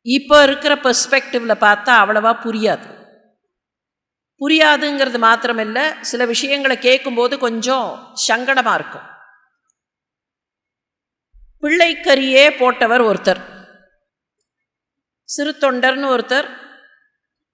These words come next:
வீட்டு வாசல்ல வந்து நின்னார். ஒரு சிவத்தொண்டர். அவரை பார்த்த உடனேயே தெரிஞ்சுது, அவர் கொஞ்சம் வித்தியாசமான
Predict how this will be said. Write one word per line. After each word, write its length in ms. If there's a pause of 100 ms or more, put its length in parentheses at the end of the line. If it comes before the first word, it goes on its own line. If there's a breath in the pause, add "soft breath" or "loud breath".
(1040)
வீட்டு 280
வாசல்ல 500
வந்து 280
நின்னார். 440
ஒரு 220
சிவத்தொண்டர். 600 (2250)
அவரை 220
பார்த்த 380
உடனேயே 340
தெரிஞ்சுது, 520
அவர் 240
கொஞ்சம் 380
வித்தியாசமான 1300